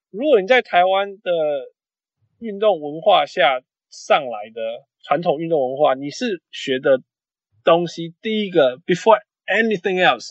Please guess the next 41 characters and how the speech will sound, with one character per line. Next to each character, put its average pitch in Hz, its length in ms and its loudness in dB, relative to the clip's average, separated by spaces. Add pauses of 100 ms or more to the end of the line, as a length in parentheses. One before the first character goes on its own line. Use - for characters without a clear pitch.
只 160 140 -8
是 170 140 -2
服 143 240 -4
从 - 260 -2
啊。 - 80 -12 (580)
不 170 60 6
要 180 80 8
说 185 220 4
服 143 180 -10
从， - 240 -8 (140)
就 143 140 -6
是 135 80 -6
obedience， 139 680 -2
要 170 220 6
服 180 160 -4
从， 127 260 0
对， 151 140 0
没 135 100 -4
有 135 80 -2
错。 120 220 -8 (500)
你 175 140 0
就 269 160 4
是 285 140 0
要 254 140 6
听 202 300 -8
话 170 300 4
啊， 151 40 4
你 151 80 -10
就 202 120 -12
是 208 80 -8
要 220 100 -2
服 170 220 -12
从。 127 260 -14
所 277 180 -4
以 202 120 -10 (300)
你， 165 120 0 (400)
你 180 80 -4
学 180 380 0
会 254 260 6
的 180 200 0
是 220 220 -12